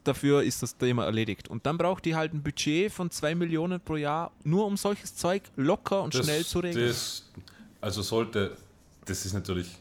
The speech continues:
Speaker 2: tatsächlich, da hast du recht, das ist ein, eine denkbar, ist wahrscheinlich sogar die klügste
Speaker 1: Die
Speaker 2: Option, die man
Speaker 1: realistischste
Speaker 2: tun könnte,
Speaker 1: Ding,
Speaker 2: die
Speaker 1: ja.
Speaker 2: realistischste, oder? Sollten, soll, sollten die, so Fälle mehren, dass man selbst kleinen Bands einfach sagt, schrei-, also,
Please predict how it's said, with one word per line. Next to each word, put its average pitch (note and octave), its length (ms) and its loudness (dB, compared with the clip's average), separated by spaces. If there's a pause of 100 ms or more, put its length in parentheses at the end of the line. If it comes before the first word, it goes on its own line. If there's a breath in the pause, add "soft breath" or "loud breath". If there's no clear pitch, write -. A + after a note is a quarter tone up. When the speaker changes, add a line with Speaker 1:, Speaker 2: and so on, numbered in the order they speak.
(240)
Speaker 2:
tatsächlich, E2+ 400 -4
da F2 80 -4
hast - 140 -10
du E2+ 60 -6
recht, D#2 220 -8
das - 220 -18
ist - 60 -16
ein, D2+ 280 -10 (280)
eine D#2 180 -6
denkbar, E2 460 -6
ist G#2+ 240 -8
wahrscheinlich F#2+ 280 -2
sogar F2 240 -2
die D#2+ 300 -4 (160)
klügste G#2+ 440 -4
Speaker 1:
Die C3+ 60 4
Speaker 2:
Option, - 0 -
die C3 140 6
man C3 60 6
Speaker 1:
realistischste A#2 560 2
Speaker 2:
tun F#2+ 80 0
könnte, G#2 320 2
Speaker 1:
Ding, G#2+ 120 2
Speaker 2:
die G#2+ 60 -2
Speaker 1:
ja. G2 80 2
Speaker 2:
realistischste, G2 500 0
oder? F#2+ 140 -2 (360 loud breath)
Sollten, G2+ 300 -2
soll, F#2+ 220 -2
sollten F#2+ 260 -2
die, F#2+ 80 -6
so F2 240 -2
Fälle F2+ 300 0
mehren, F2+ 480 0 (460 loud breath)
dass - 140 -12
man F2 100 -2
selbst E2+ 280 -2
kleinen E2 320 -4
Bands E2+ 280 -4
einfach D#2+ 160 -6
sagt, - 380 -8 (880 soft breath)
schrei-, - 280 -4 (180)
also, F2+ 300 0